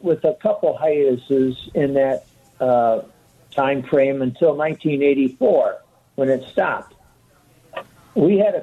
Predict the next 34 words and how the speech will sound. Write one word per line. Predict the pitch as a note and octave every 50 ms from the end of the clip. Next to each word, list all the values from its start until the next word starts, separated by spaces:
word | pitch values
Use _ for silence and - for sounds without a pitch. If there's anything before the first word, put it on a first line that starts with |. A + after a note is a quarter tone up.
| - -
club | G3+ F#3 - -
champion | - - F3+ F3+ F3+ F3 - D3+ C#3 C3+ C3
by | C#3 C3+
the | C3+ C#3
name | C#3 D3 D3+ D3 C#3
of | C3+ C#3
John | - D3 D3 D3 C#3+ C#3 C3+
Larson, | C3+ C3+ C#3 C#3+ C#3+ C3+ - - C#3 G#2+ F#2+ G2 G2 -
who | C3 C#3 C3
won | B2+ C#3+ E3 F3 E3+ D#3+
our | D3 C#3 C#3+ C3+
club | - - D3+ C#3+ B2+ -
championship | - D3+ D3 C#3+ B2+ - C3 A#2 - - B2+ - -
at | G#2+ - -
Park | C3+ C3+ B2 -
Ridge | - C3 A#2 - -
Country | - D#3 D#3 - - - B2+ G#2+
Club | - - B2 G#2+ G#2 - - _ _ _ _ _ _ _ _ _ _ - -
a | - C3
number | D3 E3 E3+ E3+ D3+ C3
of | A#2 G#2 -
times, | - A2 F#2+ F#2+ G2 A2 C3+ D3+ - -
and | D3 C3+
the | A#2
first | - - F3 F3 E3 E3+ -
time | - D#3+ D#3 D3+
he | C3 C#3 D#3 C#3+
played | - - D#3+ F#3 F#3 E3+ C#3+ B2 G#2 -
in | - - C#3+ C3+
the | B2+ A#2
Champion | - - C#3+ C3+ B2+ - - B2+ A#2+
of | G#2+
Champions | - C3 B2 A2+ G#2 - A2 G2 F#2+ -
tournament. | - - - - D#2+ E2+ F2+ C3 D#3 G3+